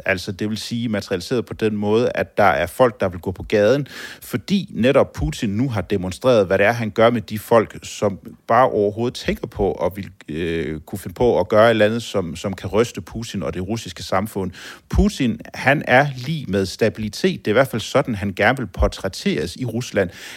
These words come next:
Han vil gerne sige til den, eller han siger til den russiske befolkning, "Når det er mig, der sidder heroppe på broen f-, ved roret af den her kæmpe tanker her, så skal I ikke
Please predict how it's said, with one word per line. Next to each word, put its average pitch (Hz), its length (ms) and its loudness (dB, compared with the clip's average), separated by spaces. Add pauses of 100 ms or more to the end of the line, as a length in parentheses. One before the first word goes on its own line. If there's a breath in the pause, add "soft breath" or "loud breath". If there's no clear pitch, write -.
Han 127 160 0
vil 151 100 -4
gerne 131 220 2
sige 151 280 -6
til - 220 -8
den, 98 180 0
eller 87 140 0
han 113 140 -4
siger 220 300 -2
til - 180 -4
den 95 80 -8
russiske 117 420 -8
befolkning, 104 540 2
"Når 104 120 0
det 123 100 -2
er 117 40 2
mig, 156 300 4 (100)
der 107 80 0
sidder 127 420 0
heroppe 131 360 4
på 110 60 -6
broen 113 640 0
f-, - 280 -18 (460 loud breath)
ved 120 80 4
roret 104 680 6
af 107 120 2
den 131 180 0
her 127 160 4
kæmpe 143 380 0
tanker 123 420 0
her, 104 180 2
så 110 140 -6
skal 156 200 -4
I 151 80 -2
ikke - 180 -8